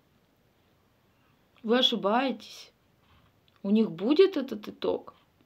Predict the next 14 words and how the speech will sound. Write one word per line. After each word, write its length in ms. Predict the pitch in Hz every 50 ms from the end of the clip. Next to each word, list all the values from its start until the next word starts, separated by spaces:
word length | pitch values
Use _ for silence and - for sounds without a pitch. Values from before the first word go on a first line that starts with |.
| _ _ _ _ _ -
Они 260 | 170 196 220 240 247
не 120 | 254 254 247
умеют 520 | 247 233 226 226 233 247 277 311 311 -
строить 560 | - - - 311 311 302 269 208 196 - - -
глубоких 680 | 185 208 240 233 220 247 247 240 240 - 175 - -
отношений 600 | - - 208 208 208 - - 233 220 196 170 -
с 120 | - -
людьми. 420 | - 180 180 185 190 175 175 - - - - - - - - -
Они 300 | - 196 226 247 254 247
не 100 | 240 247
умеют 420 | 240 233 233 247 294 370 381 349
строить 400 | - - - 311 294 247 226 -
карьеру 720 | - 214 220 226 220 208 240 269 262 233 196 165 - - - _ _ _
поэтапно. 880 | - 208 202 202 202 - - - - 196 190 - - - - - -